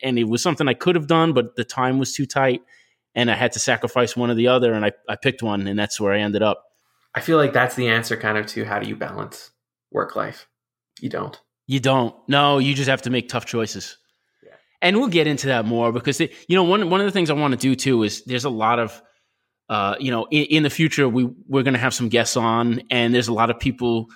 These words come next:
Speaker 1: who live very different lives doing very different things that I wanna get into that work-life balance and talk about it, like, in a real way,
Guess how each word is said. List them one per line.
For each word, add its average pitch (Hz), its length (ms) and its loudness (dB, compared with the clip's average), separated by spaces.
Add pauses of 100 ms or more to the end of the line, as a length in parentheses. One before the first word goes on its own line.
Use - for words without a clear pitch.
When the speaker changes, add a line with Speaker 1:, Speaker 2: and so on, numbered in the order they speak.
(160)
Speaker 1:
who 135 160 -8
live 127 180 2
very 123 240 2
different 123 340 -2
lives 110 400 2
doing 113 300 0
very 110 180 2
different 104 300 -6
things 143 260 2
that 104 140 0
I 110 60 2
wanna 110 340 -2 (320)
get 117 160 0
into 113 240 -4
that 98 200 0
work-life 101 540 -2
balance 110 480 -4 (340)
and 139 140 2
talk 185 200 4
about 127 280 4
it, 117 80 0
like, 113 160 0
in 110 80 -4
a 92 80 -4
real 104 220 0
way, 117 280 4